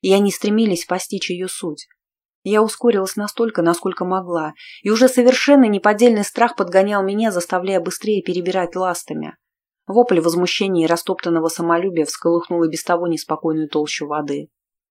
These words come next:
Увы, водяной оказался гораздо хитрее, чем я думала. Пока я бежала кругом вокруг портала, он зашёл с другой стороны, и я прямо с разбега попала в его широко расставленные лапы. Оказалась в его скользких пупырчатых объятиях,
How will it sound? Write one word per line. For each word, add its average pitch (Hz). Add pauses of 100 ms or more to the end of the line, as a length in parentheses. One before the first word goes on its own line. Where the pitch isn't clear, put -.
Увы, 233
водяной 180
оказался 175
гораздо 160
хитрее, 165
чем 151
я 151
думала. 147 (560)
Пока 170
я 170
бежала 175
кругом 180
вокруг 175
портала, 180
он 175
зашёл 185
с 165
другой 180
стороны, 170 (280)
и 190
я 214
прямо 240
с -
разбега 196
попала 175
в 175
его 185
широко 190
расставленные 170
лапы. 160 (420)
Оказалась 202
в 165
его 175
скользких 214
пупырчатых -
объятиях, 175